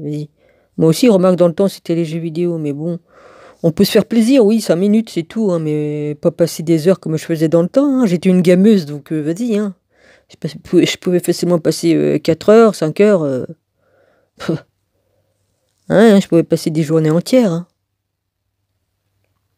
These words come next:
C'est pas ce qui fait avancer le schmilblick, hein. Hmm, on peut se faire plaisir, oui, mais <laughs> il y a des choses bien plus importantes. Surtout une fois qu'on est éveillé, hein, on,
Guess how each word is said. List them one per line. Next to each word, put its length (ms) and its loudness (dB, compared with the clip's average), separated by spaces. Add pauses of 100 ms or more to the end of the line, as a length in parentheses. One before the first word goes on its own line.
(1700)
C'est 120 -2
pas 100 0
ce 80 -2
qui 100 -8
fait 160 0
avancer 360 2
le 80 0
schmilblick, 560 0
hein. 140 -2 (320)
Hmm, 200 -4 (100)
on 100 -2
peut 140 0
se 80 -2
faire 180 2
plaisir, 500 0
oui, 200 -2
mais 680 -6 (240)
<laughs> 240 -20
il 160 -4
y 20 4
a 60 2
des 160 0
choses 220 0
bien 120 -2
plus 220 -8
importantes. 540 -6 (920)
Surtout 280 0
une 120 6
fois 140 2
qu'on 200 -4
est 160 -2
éveillé, 440 0
hein, 120 -2
on, 540 -6